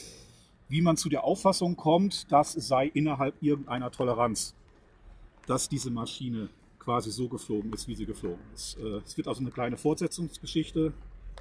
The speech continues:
Und wenn mich die Antwort nicht befriedigt, dann werde ich erstens an die Bundespolitik gehen. Also sprich, ich werde mich un-,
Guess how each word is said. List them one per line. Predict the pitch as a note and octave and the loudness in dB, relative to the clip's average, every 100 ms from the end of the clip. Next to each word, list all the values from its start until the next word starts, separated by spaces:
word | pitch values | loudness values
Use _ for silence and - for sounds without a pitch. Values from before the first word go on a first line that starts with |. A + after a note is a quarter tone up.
| - - _ _ | -18 -20 _ _
Und | B2 | -2
wenn | C3 D3 | 2 4
mich | C#3+ | 4
die | - C#3 | 2 -4
Antwort | C#3+ C#3+ C#3 C3+ | -2 -4 -2 -2
nicht | B2+ | -2
befriedigt, | B2+ - D3 E3 - | -2 0 0 0 -2
dann | C3 | -4
werde | C3 B2 | -4 -6
ich | - | -6
erstens | C3 - C3 | -6 -6 -6
an | C3 | -6
die | A#2+ | -6
Bundespolitik | A#2+ D#3+ - E3+ E3 D#3 - | -4 -6 -4 -2 -2 -2 0
gehen. | D#3+ E3+ | 0 0
Also | C3 B2 | -2 -4
sprich, | - B2+ | -4 -6
ich | A2+ | -4
werde | C3 A#2+ | -4 -2
mich | A#2+ | -4
un-, | C3+ A#2+ | -4 -6